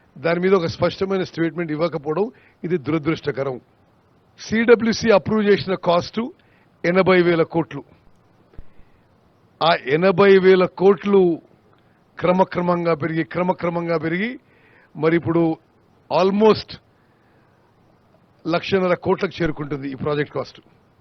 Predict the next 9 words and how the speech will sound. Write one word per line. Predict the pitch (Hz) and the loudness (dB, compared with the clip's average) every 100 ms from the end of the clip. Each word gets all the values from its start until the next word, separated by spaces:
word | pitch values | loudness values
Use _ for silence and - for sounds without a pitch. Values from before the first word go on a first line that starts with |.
| _ _ _ - - - _ - | _ _ _ -20 -20 -20 _ -16
అంటే | 117 151 | -8 -6
ముప్పై | 131 135 - 175 | -6 -8 -2 0
ఎనిమిది | 175 175 170 | 0 0 0
వేల | 160 160 | 0 -2
కోట్లదేమో | 151 151 135 151 139 143 | -4 -6 -6 -4 -4 -4
ఎనభై | 123 143 156 | -4 -4 -2
వేల | 170 170 | -2 -2
కోట్లు | 175 147 | -4 -4
వచ్చింది, | 165 190 220 | -6 -6 -10